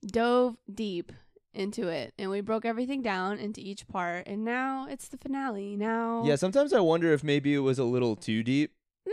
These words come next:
Speaker 2: and maybe
Speaker 1: Mm.
Speaker 2: some people got lost in the sauce. But again, I believe in everybody listening.
Speaker 1: Yeah, nah, they're d-, they're gonna do great. They're gonna be great. <laughs>
Speaker 2: But I'm certain there are other components of the innate immune system that we'll cover in the future, especially when we start discussing different diseases.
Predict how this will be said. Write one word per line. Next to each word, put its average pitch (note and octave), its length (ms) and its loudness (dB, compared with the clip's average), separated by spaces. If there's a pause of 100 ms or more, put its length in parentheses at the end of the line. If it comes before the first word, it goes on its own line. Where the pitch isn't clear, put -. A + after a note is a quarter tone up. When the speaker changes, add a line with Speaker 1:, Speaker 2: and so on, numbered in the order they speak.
(160)
Speaker 2:
and A#2 280 0
maybe A#2 240 4
Speaker 1:
Mm. A#2 80 0
Speaker 2:
some A#2+ 180 -2
people A#2+ 220 0
got A#2 180 2
lost A2+ 300 2
in A2+ 60 -4
the G#2+ 100 -4
sauce. A2 320 2
But G3+ 140 2
again, E3 420 4
I C#3 100 6
believe C#3 320 4
in A#2 80 0
everybody G#2 380 2
listening. F#2+ 480 -2
Speaker 1:
Yeah, G#3+ 760 -4
nah, A3+ 460 0
they're A#3 180 -2
d-, C4 180 -4
they're A#3+ 120 -4
gonna A3+ 180 -2
do F3 140 -6
great. - 320 -16
They're A#3+ 120 -10
gonna B2+ 160 -8
be - 140 -14 (320)
great. G#3+ 120 -8
<laughs> - 40 -12 (680)
Speaker 2:
But E3 160 6
I'm F3 120 2
certain B3+ 520 2
there G3 260 2
are E3 260 6
other F3 240 6
components E3+ 520 -2
of E3 260 4
the F3 140 0
innate D#3+ 260 0
immune C3 300 -2
system B2+ 420 -2
that A#2 220 4
we'll A#2 120 2
cover F#3 400 0
in B2+ 180 0
the A2 60 2
future, C3+ 560 0
especially C#3+ 600 0
when B2+ 220 0
we B2 100 0
start A#2+ 260 2
discussing A#2 720 -2
different A#2 320 0
diseases. G2+ 580 -4